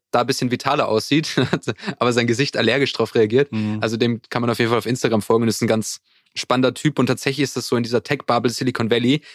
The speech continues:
Speaker 1: gibt's ganz viele so Milliardäre, die sehr viel Zeit darauf verwenden, wie sie irgendwie unendlich leben und, und sich
Speaker 2: Mhm.
Speaker 1: verjüngen. Ähm, und der ist so irgendwie so ein Sinnbild für diesen ganzen Trend.
Speaker 2: Ich bin mal gespannt. Also eigentlich kann man ja erst am Ende seines Lebens sehen, ob er es wirklich geschafft hat, irgendwie länger zu leben.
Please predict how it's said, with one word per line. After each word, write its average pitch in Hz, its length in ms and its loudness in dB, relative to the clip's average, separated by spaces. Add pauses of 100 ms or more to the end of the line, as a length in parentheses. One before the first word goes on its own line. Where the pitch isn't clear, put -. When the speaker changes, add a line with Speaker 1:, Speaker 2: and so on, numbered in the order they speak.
(340)
Speaker 1:
gibt's 127 200 -2
ganz 139 220 0
viele 147 160 2
so 135 100 4
Milliardäre, 127 520 4
die 120 100 -2
sehr 131 200 2
viel 135 160 0
Zeit 123 260 -2
darauf 113 200 4
verwenden, 113 380 0
wie 117 80 -2
sie 110 120 -4
irgendwie 113 180 -6
unendlich 120 440 -6
leben 120 280 0
und, 113 240 -4
und 110 140 -6
sich 107 140 0
Speaker 2:
Mhm. 98 40 -6
Speaker 1:
verjüngen. 123 400 2 (360)
Ähm, 110 200 0
und 117 180 -2
der 113 160 4
ist - 140 -4
so 117 80 2
irgendwie 110 240 0
so 107 120 -4
ein 107 200 -6
Sinnbild 117 340 2
für - 80 -6
diesen 107 360 -4
ganzen 110 280 -8
Trend. 117 300 -6 (240)
Speaker 2:
Ich 110 100 -4
bin 113 100 0
mal 127 100 2
gespannt. 135 300 0
Also 123 140 0
eigentlich 120 380 0 (160)
kann 117 120 0
man 117 160 2
ja 117 100 2
erst 120 260 0
am 113 100 0
Ende 131 180 2
seines 107 260 0
Lebens 107 240 2
sehen, 107 160 2
ob 107 80 2
er 107 40 4
es 101 100 -2
wirklich 110 200 -4
geschafft - 300 -4
hat, 107 80 -4
irgendwie 104 160 0
länger 104 180 0
zu - 140 -6
leben. 123 280 2